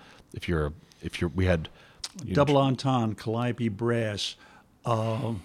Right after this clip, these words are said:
Speaker 2: uh, Samantha Echo, uh, Kevin Delaney, um,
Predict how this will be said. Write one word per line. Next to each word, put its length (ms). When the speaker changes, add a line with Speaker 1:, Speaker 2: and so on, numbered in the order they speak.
Speaker 2:
uh, 240
Samantha 460
Echo, 480
uh, 440
Kevin 240
Delaney, 520
um, 640